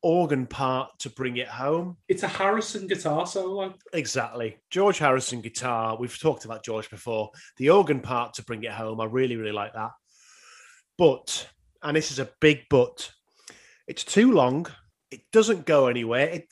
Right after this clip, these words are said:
Speaker 1: it's got none of the variety of Too Many People. And by the end of it, despite that organ part and despite the guitar solo, I find myself thinking,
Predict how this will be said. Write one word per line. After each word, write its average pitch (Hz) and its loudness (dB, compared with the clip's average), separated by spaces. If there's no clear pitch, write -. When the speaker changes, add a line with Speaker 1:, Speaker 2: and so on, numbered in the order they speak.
Speaker 1:
it's - -12
got - -6
none 208 6
of 170 4
the 175 -4
variety 160 0
of 123 -6
Too - -8
Many 117 -6
People. 123 -8
And 139 2
by 135 2
the 139 2
end 208 4
of 151 -4
it, 131 0
despite - 0
that 131 -2
organ 127 -4
part 127 -2
and 147 -10
despite 180 0
the 160 -6
guitar 123 -2
solo, 113 -4
I 117 -12
find 131 -2
myself 123 -2
thinking, 123 -8